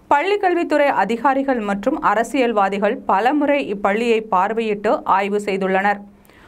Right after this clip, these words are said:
ஒவ்வொரு முறை ஆய்வின் போதும் உடனடியாக நடவடிக்கை எடுக்கப்படும் என்று கூறிவிட்டு செல்வார்கள். ஆனால் எந்த நடவடிக்கையும் இருக்காது என்று தாழங்காடு கிராம மக்கள் ஆதங்கத்துடன் தெரிவிக்கின்றனர்.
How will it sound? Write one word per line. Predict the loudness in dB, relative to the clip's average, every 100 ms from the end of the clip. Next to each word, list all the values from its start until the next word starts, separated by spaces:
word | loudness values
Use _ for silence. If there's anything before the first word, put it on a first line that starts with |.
| -2
ஒவ்வொரு | 2 2 2 2
முறை | 2 2 0
ஆய்வின் | 2 2 2 0 2
போதும் | 2 0 -4 -4
உடனடியாக | 0 2 2 2 0 2 0
நடவடிக்கை | 0 2 0 0 0 0
எடுக்கப்படும் | 0 0 -2 2 2 0
என்று | 0 -2
கூறிவிட்டு | 2 2 2 2 0
செல்வார்கள். | 0 0 2 2 2 -2 -6 -18 -20 -2
ஆனால் | 0 2 0 -2 0
எந்த | 0 2 4
நடவடிக்கையும் | 4 2 0 0 0 2 2
இருக்காது | 2 0 2 2 2 0 0
என்று | 0 2 0 -4 -20 0
தாழங்காடு | 2 2 0 0 2 2
கிராம | 2 2 2 0
மக்கள் | -2 0 -2
ஆதங்கத்துடன் | 2 2 2 2 0 0 0 0 0
தெரிவிக்கின்றனர். | -2 0 0 -2 0 2 0